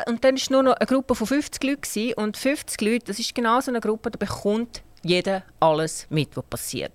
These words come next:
Und es hat natürlich nur ein Thema gegeben in dieser Gruppe, das sind die zwei gewesen. Und wo dann die raus verschwunden sind, um eben ein Räumchen zu suchen, ist wie ein Raunen durch die ganze Gesellschaft durchgegangen. Also ich bin überzeugt,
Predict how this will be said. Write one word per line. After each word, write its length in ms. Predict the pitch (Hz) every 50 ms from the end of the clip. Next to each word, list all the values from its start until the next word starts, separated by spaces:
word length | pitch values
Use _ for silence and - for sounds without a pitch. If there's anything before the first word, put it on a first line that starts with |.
| - -
Und 260 | 175 175 170 160 - - - -
es 80 | - -
hat 80 | 185
natürlich 340 | 185 180 - 196 180 175 -
nur 160 | 170 151 - - _ _
ein 200 | - 127 131 135
Thema 400 | - - - 151 151 156 165 170
gegeben 260 | 165 - 208 208 214
in 60 | 220
dieser 180 | 220 233 233 240
Gruppe, 380 | 240 254 262 254 - 302 302 294
das 440 | - 190 180 - - - - - - -
sind 400 | 160 - - - 156 147 147 -
die 160 | 165 180 185
zwei 320 | - - 277 285 262 190
gewesen. 320 | - - - - 131 120 139
Und 120 | 147 143
wo 80 | 151 151
dann 160 | 160 160 160
die 180 | 156 165 165
raus 280 | 160 - 190 220 233 - 220
verschwunden 460 | - 185 - - 180 208 226 214 226
sind, 260 | - - 254 262 254 - - - - - - - - -
um 160 | 190 180 170 165
eben 200 | - 160 156 -
ein 120 | - 151
Räumchen 460 | - 151 143 156 165 185 208 214 220
zu 140 | 214 - 214
suchen, 240 | 202 202 208 214 208
ist 160 | - - -
wie 120 | 170 - -
ein 80 | - - - 139 135 - 147
Raunen 440 | 135 139 185 196 202 190 180 175
durch 160 | 160 165 160 151
die 100 | 165 151
ganze 480 | 156 147 156 165 151 - - 151 139
Gesellschaft 460 | 131 - - 160 151 156 - 147 -
durchgegangen. 340 | - 156 151 143 135 120 -
Also 160 | - 175 -
ich 100 | 202 -
bin 100 | - 208
überzeugt, 460 | 196 170 185 - - 262 294 - -